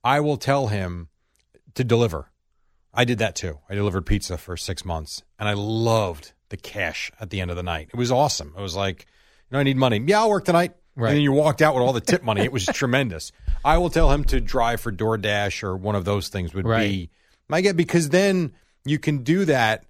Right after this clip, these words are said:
Speaker 1: and make your schedule around your sports schedule. Or he loves the Mets. He likes watching sports.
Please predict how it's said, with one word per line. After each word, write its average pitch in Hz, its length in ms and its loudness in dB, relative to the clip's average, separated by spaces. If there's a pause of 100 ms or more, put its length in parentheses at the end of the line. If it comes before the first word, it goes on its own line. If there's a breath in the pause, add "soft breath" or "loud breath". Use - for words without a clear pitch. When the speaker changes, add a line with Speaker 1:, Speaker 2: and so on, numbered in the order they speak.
(400)
Speaker 1:
and 123 400 2
make 147 260 0
your 143 160 0
schedule 123 720 0
around 117 800 2
your 117 220 -2
sports - 500 -4
schedule. 80 720 -6 (500)
Or 170 400 2
he 135 240 -10
loves 123 380 -4
the 117 80 -2
Mets. 104 480 -4 (240)
He 127 160 -8
likes 120 280 -2
watching 113 380 -2
sports. 98 540 -6